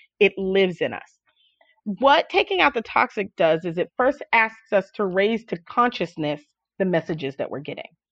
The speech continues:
so that they're not just, like, background noise, but that we recognize them. Oh, this is the fifth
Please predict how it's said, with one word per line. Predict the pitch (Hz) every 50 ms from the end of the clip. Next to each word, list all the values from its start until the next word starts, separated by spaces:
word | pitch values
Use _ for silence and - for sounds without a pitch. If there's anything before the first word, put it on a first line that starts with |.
| _ _ _
so | - 214
that | 190 202 196
they're | - 208 202
not | 196 202 214 233 240 -
just, | 170 - 190 175 160 - -
like, | 170 160 156 143 - - _ _ _ _ _ _
background | 170 156 175 180 165 151 - - 156 139 139 139 143
noise, | 147 143 - - 92 - - _ _ _ _ _
but | 170 165
that | - 190 - 190
we | 180 170 151 151
recognize | 151 165 202 208 208 - 185 165 165 151 135 135 139 135
them. | - 107 - _ _ _ _ _ _ _ _ _ -
Oh, | - 339 285 175 139 143 165
this | 247 302 302 -
is | 185 165
the | 156 156 - - _ _
fifth | - 302 359 359